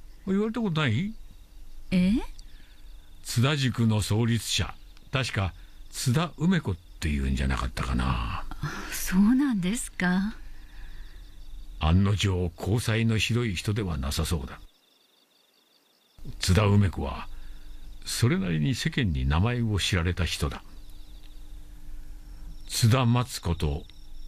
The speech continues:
Speaker 1: 津田梅子は簡単につながる。にもかかわらず、そのことを誰にも指摘されずに、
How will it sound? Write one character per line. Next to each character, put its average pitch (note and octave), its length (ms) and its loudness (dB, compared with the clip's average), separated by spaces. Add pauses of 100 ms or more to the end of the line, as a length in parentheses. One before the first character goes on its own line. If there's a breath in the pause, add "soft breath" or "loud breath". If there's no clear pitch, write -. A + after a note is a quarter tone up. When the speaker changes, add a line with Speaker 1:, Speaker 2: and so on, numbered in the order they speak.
(360)
Speaker 1:
津 A#2 140 2
田 B2 220 2
梅 B2+ 220 4
子 D#2 180 -4
は C2+ 160 -2
簡 - 220 4
単 C#3 360 0
に A2+ 100 2
つ - 160 -2
な D#2+ 100 4
が - 100 -6
る。 - 80 -10 (1800)
に D3+ 160 8
も E3+ 140 2
か G2 120 -2
か - 140 0
わ C3 120 2
ら G#2+ 120 2
ず、 E2+ 180 -2
そ - 140 2
の C#3+ 100 4
こ D3 140 -6
と - 100 -2
を C#2 300 -2
誰 F#2+ 240 4
に F3+ 100 2
も D#3 100 2
指 - 120 0
摘 - 200 -2
さ - 220 0
れ C3 80 4
ず A#2 140 4
に、 G#2+ 200 4